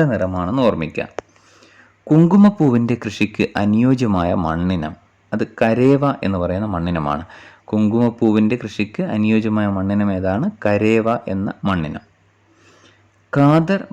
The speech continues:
ബങ്കർ എന്നിവ ഏതുതരം മണ്ണുമായി ബന്ധപ്പെട്ടിരിക്കുന്നു? അപ്പോൾ എക്കൽ മണ്ണുകളാണ് ഖാദറും ബങ്കറും. ഖാദർ എന്ന് പറഞ്ഞാൽ ഉത്തര മഹാസമുദ്രത്തിൽ ഏറ്റവും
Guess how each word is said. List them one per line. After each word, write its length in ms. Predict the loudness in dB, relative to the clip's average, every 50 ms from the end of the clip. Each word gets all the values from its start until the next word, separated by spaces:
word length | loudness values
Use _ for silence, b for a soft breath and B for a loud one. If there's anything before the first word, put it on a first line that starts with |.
| -8 -4 -2
ബങ്കർ 400 | 0 0 0 0 2 0 0 -2 -2 -6 -6
എന്നിവ 240 | -4 -2 -2 -2 -4 -6 -6 -6 -4 0 0 2
ഏതുതരം 460 | 2 2 0 0 0 0 -2 -4 -4 -4 -4 -2
മണ്ണുമായി 500 | -2 0 0 0 0 -2 -2 -2 -4 -2 -4
ബന്ധപ്പെട്ടിരിക്കുന്നു? 640 | -4 -4 -4 -6 -6 -8 -10 -8 -8 -8 -8 -10 -12 B B B B B B B B
അപ്പോൾ 140 | -4 -4 -2 0 -2 -2
എക്കൽ 280 | -4 -2 0 2 2 2 0
മണ്ണുകളാണ് 560 | -2 -4 -4 -4 -4 -4 -4 -4 -4 -4 -6 -8 -8 -6
ഖാദറും 500 | -4 -2 -2 -2 -2 -2 -4 -2 -2 -4 -4 -4
ബങ്കറും. 400 | -4 -4 -4 -4 -4 -6 -6 -10 -12 -6 -4
ഖാദർ 280 | -2 -2 -2 -2 -2 -2
എന്ന് 100 | -2 -2 -2 -2
പറഞ്ഞാൽ 260 | -2 -2 -2 -4 -4 B B B B B B B
ഉത്തര 160 | -2 0 0 0 0
മഹാസമുദ്രത്തിൽ 760 | -2 -2 -4 -4 -2 -2 -2 -2 -2 -4 -4 -6 -4 -6 -6 -6 -6 -10 -12
ഏറ്റവും 320 | -8 -6 -4 -4 -4